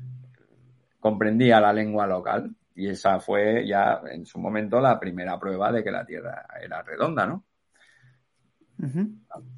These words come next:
Speaker 1: La muestra empírica.
Speaker 2: Eh, pues bueno,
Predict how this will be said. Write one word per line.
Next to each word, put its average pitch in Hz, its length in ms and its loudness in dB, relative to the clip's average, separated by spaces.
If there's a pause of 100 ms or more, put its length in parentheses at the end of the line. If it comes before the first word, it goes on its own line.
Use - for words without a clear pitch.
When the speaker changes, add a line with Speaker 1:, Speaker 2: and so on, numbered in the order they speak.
(120)
Speaker 1:
La 71 140 -4 (240)
muestra 90 340 -8
empírica. 82 520 -8 (1600)
Speaker 2:
Eh, 135 1000 6
pues 139 140 0
bueno, 135 300 4